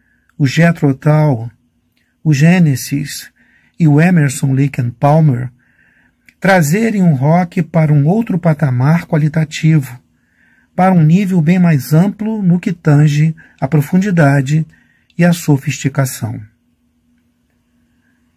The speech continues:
Por outro lado, a crítica, tanto a da época quanto a dos anos posteriores a ela, o classificaram como um subgênero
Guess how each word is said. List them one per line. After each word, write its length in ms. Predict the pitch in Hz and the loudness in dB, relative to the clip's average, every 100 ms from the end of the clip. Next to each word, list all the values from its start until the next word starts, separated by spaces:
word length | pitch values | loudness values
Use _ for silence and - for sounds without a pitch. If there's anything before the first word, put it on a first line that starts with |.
| _ _ _ _ _ _ _ _ _ _ _ | _ _ _ _ _ _ _ _ _ _ _
Por 160 | - 277 | 0 2
outro 320 | 208 165 131 | 2 0 -2
lado, 480 | 135 156 147 127 127 _ _ _ | 0 0 0 -2 -12 _ _ _
a 120 | - 147 | -6 -2
crítica, 680 | 165 180 180 165 - 123 - _ _ _ _ _ _ | 2 0 -2 -6 -6 -8 -8 _ _ _ _ _ _
tanto 400 | 190 233 233 165 | 2 4 2 0
a 40 | |
da 180 | 147 127 | 0 2
época 580 | 139 170 170 143 - 123 - | 2 2 0 -6 -6 -10 -2
quanto 480 | 160 170 156 151 | 2 4 2 0
a 80 | 131 | -4
dos 300 | 120 123 117 | -2 -4 0
anos 320 | 151 156 131 | 2 2 0
posteriores 1000 | - 143 131 - 156 135 131 156 135 113 117 | -2 -4 -4 -2 0 0 0 0 0 -2 -4
a 100 | 120 | 0
ela, 420 | 139 160 120 120 _ _ _ _ _ _ _ _ _ | 2 2 0 -4 _ _ _ _ _ _ _ _ _
o 100 | 226 | -2
classificaram 880 | 240 220 - 233 196 - 185 190 202 | 2 2 0 -4 -6 0 2 2 -2
como 300 | 190 190 180 | -4 0 2
um 80 | 165 | 2
subgênero 880 | - 185 160 131 170 185 185 185 | 0 -2 0 2 2 2 0 -2